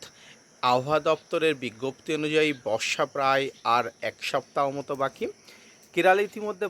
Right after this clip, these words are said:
বর্ষা ঢুকে গেছে, আর এই বর্ষার সময় আপনার ছাদ বাগানের গাছগুলো দ্রুত বৃদ্ধি হয়। তো এই সময় মূলত যে জিনিসটা করতে হয় সেটা হচ্ছে এই বর্ষার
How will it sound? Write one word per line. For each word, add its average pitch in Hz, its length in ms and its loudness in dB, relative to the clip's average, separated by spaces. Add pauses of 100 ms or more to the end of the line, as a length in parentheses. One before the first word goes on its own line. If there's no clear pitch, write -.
বর্ষা 127 320 -2
ঢুকে 160 260 -12
গেছে, 170 240 -4 (240)
আর 123 160 2
এই 127 60 -4 (100)
বর্ষার 151 420 -2
সময় 165 240 -4 (160)
আপনার 135 240 -10 (100)
ছাদ 127 220 -4 (120)
বাগানের 143 440 -6
গাছগুলো 120 400 -4 (160)
দ্রুত 131 240 -6 (140)
বৃদ্ধি 110 360 -8
হয়। 98 200 -4 (840)
তো 208 60 0 (180)
এই 156 80 2
সময় 220 420 0
মূলত 156 280 0 (160)
যে 175 160 0
জিনিসটা 175 360 -4 (100)
করতে 160 340 -2
হয় 220 240 0
সেটা 170 300 -4
হচ্ছে - 240 -8 (120)
এই 180 60 0 (160)
বর্ষার 127 440 0